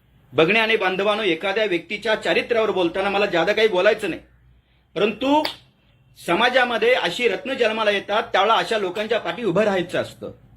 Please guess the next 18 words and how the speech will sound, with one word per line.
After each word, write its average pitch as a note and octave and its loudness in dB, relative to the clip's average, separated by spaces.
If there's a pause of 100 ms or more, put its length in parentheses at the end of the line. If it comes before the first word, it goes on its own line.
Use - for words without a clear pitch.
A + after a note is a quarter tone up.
(500)
काहीतरी F#3+ 2
मनोज F#3+ 4
जरांगे G#3+ 0
पाटलांच्याकडून A3+ -2
समजून G3 -4
घ्या, B3 2
शिकून A#3 -2
घ्या. C3+ -4 (960)
लक्ष्मण F#3 0
हाके G3 2
साहेब, A3+ 2 (1040)
तुम्ही G3+ 0
मनोज G3 2
जरांगे G3+ 0
पाटलांची G#3 -2
लायकी F#3 -2
सोडून G3+ -4
द्या. F#3 0